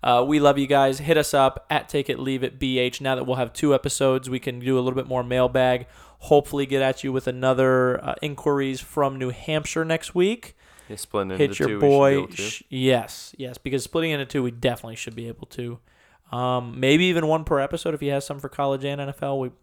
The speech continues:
Speaker 1: probably try to keep him to one of the, probably try to keep him on our Thursday episode. I like it there. But anyways, hit us up at Take It Leave It B H. We love you guys. That's all we got. You can take it or leave it. Peace.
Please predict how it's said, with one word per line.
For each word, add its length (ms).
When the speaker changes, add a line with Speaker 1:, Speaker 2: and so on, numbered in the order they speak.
Speaker 1:
probably 340
try 140
to 80
keep 240
him 80
to 60
one 200
of 80
the, 180
probably 220
try 140
to 80
keep 180
him 100
on 80
our 100
Thursday 500
episode. 400
I 80
like 220
it 100
there. 180
But 160
anyways, 240
hit 140
us 100
up 160
at 160
Take 140
It 80
Leave 140
It 80
B 120
H. 220
We 160
love 220
you 120
guys. 480
That's 300
all 100
we 120
got. 320
You 120
can 200
take 260
it 80
or 240
leave 300
it. 160
Peace. 380